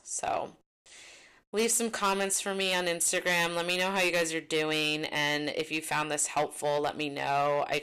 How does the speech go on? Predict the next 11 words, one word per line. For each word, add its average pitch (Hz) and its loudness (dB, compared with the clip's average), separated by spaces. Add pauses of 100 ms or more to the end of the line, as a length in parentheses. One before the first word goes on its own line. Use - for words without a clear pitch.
it's 170 2
not 165 10
easy 156 8
navigating 151 8
how 156 8
to 147 8
handle 143 8
this, 156 10
nor 139 8
is 135 8
sharing 147 8